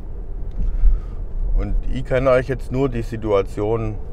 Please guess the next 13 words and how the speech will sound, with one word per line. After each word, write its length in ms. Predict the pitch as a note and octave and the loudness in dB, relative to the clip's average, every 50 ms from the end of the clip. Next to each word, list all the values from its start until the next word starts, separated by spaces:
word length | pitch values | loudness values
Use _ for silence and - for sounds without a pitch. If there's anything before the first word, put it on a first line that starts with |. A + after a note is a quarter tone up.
| - - - - - - - - | -8 -8 -8 -6 -6 -6 -4 -4
von 160 | G2+ F#2 F#2 | -4 -4 -2
Berlin 360 | F2+ F#2 F2 - C#3 B2+ D3+ D#3+ | -2 0 0 0 0 -2 -2 -4
erklären. 580 | C#3+ B2+ - C#3 C3 C#3 D#3 D#3+ D3 D3 C#3 | -4 -4 -4 -4 -4 -2 0 0 0 0 -2
Es 160 | C3 C3 - | -2 -4 -6
gibt 240 | - C#3 C3+ C3+ - | -4 -4 -4 -2 0
aber 320 | - A2+ A#2+ A2+ A#2+ A#2 A2 | 0 0 0 0 0 0 2
auch 200 | A2 A2+ G2+ A2 | 0 0 0 -2
hier 300 | A2 A2+ A#2 A#2+ B2 A2+ | -4 -4 -2 -2 -2 -2
das 300 | G2+ G2+ G2+ G2 - - | -2 -4 -4 -4 -6 -6
Tropical 580 | - - A2 A2+ - A#2+ G#2 - - G2 F#2+ | -6 -4 -4 -2 -2 -2 -2 -2 -2 -2 -2
Isla-, 500 | - - - B2+ D#3 - - C3 B2+ - - - | -2 0 0 0 -2 -2 -2 -2 0 2 4 4
Island, 600 | - - - D3 D3+ C#3+ C#3 C#3+ C#3+ - - A2 | 4 4 2 0 -2 -2 -2 -4 -4 -6 -6 -4
was 180 | A#2 A#2+ C3 | -2 -2 -2